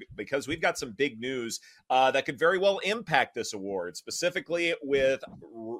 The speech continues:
Miami Dolphins running back De'Von Achane. Yeah, he's four to one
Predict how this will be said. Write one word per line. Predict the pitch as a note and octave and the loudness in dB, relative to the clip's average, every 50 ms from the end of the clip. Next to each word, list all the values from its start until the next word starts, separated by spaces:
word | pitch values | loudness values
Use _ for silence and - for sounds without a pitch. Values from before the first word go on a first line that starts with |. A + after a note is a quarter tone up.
| - | -10
Miami | A2+ A2+ A2+ A2+ A#2 C#3+ F#3 G3 G3 F3+ | -8 -4 -2 0 0 0 0 0 -2 -4
Dolphins | D3 - D3+ D#3+ E3 D#3 D#3+ C#3+ - C#3 | 0 2 4 4 4 4 0 -4 -4 -4
running | C#3+ D3 C#3+ | -4 -2 0
back | C3+ C3+ C3 B2 | 2 2 2 0
De'Von | B2 A2 A#2+ B2 A#2+ A#2+ | -2 -4 -4 -2 -4 -4
Achane. | A#2+ - - B2+ A#2+ A#2+ A2+ - - - _ _ _ - | -6 -6 -6 -6 -6 -6 -8 -10 -16 -20 _ _ _ 0
Yeah, | A#2+ F#3+ A3+ G3 D3+ B2 - | 4 4 6 6 4 2 -2
he's | E3 A3 G#3+ - | -6 -8 -6 -2
four | - G3+ G#3+ G#3+ | 0 2 4 4
to | G#3+ | 2
one | F3+ D#3+ F#3 F#3+ G3 G3+ G3 G3 F#3+ | 2 0 0 0 0 -2 -4 -6 -10